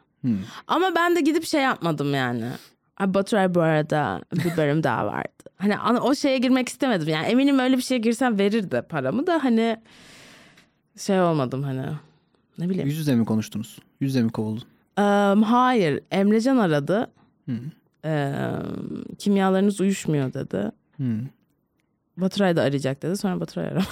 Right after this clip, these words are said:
Speaker 2: <laughs>
Speaker 1: Sevişmedik ki deseydin henüz. Bilmiyoruz ki kimyamızın uyuşup uyuşmadığını. Önce bir sevişseydik, böyle kimya uyuşmazlığı olmaz. Bilmiyoruz kimya, uzaktan öyle kimya mı olur kardeşim? Bir kere gelsin, beni adam gibi siksin.
Speaker 2: Heh.
Speaker 1: Bilelim kimyamız uyuşuyor mu,
Speaker 2: Sonra
Speaker 1: uyuşmuyor mu?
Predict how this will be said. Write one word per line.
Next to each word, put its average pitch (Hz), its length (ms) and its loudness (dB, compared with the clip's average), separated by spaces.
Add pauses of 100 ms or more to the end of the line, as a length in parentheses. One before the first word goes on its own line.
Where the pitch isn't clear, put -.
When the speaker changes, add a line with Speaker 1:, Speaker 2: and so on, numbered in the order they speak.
(400)
Speaker 2:
<laughs> - 400 -20
Speaker 1:
Sevişmedik 139 680 -2
ki 107 100 -2
deseydin 107 340 -4
henüz. 113 240 -6 (500)
Bilmiyoruz 127 300 2
ki 127 100 -2
kimyamızın 117 480 2
uyuşup 113 260 -2
uyuşmadığını. 113 460 -4 (240)
Önce 127 220 -2
bir 127 40 -2
sevişseydik, 131 680 -2
böyle 127 160 2
kimya 143 340 2
uyuşmazlığı 139 600 2
olmaz. 156 260 2 (240)
Bilmiyoruz 151 420 2
kimya, 131 380 2
uzaktan 127 440 0
öyle 127 160 2
kimya 156 360 2
mı 143 100 4
olur 110 120 0
kardeşim? 131 420 0
Bir 180 100 -4
kere 127 180 -2
gelsin, 131 440 0
beni 123 140 0
adam 139 320 2
gibi 120 180 0
siksin. - 680 -8
Speaker 2:
Heh. 294 180 2 (220)
Speaker 1:
Bilelim 151 340 4
kimyamız 135 420 2
uyuşuyor 139 320 2
mu, 247 60 2
Speaker 2:
Sonra - 100 2
Speaker 1:
uyuşmuyor 240 380 0
mu? 269 100 0